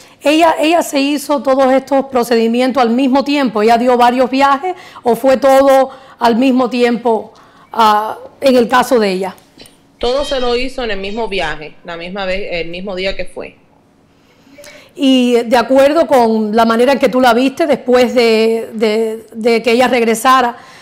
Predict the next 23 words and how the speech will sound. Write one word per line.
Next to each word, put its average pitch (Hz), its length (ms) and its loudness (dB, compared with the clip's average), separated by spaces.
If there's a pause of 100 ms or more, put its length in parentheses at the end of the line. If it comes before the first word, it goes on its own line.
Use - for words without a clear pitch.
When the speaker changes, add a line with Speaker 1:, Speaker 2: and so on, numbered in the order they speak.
(100)
Speaker 1:
¿te 240 120 0
pareció 247 640 2
que 233 340 0
lucía 247 360 0
fantástica? 185 640 -4 (1500)
Speaker 2:
Extremadamente 190 960 -6
bien. 139 240 -12 (260)
Speaker 1:
¿Y 262 120 0
ella 302 120 4
te 311 140 2
recomendó, 233 840 0 (240)
te 233 120 -4
recomendó 226 920 0 (360)
el 247 180 0
centro 269 300 2
médico 269 340 2
donde 247 220 4
ella 262 140 2
misma 254 420 -2
se 254 140 -2
ate-, 247 200 -2
se - 120 -4
atendió? 240 420 0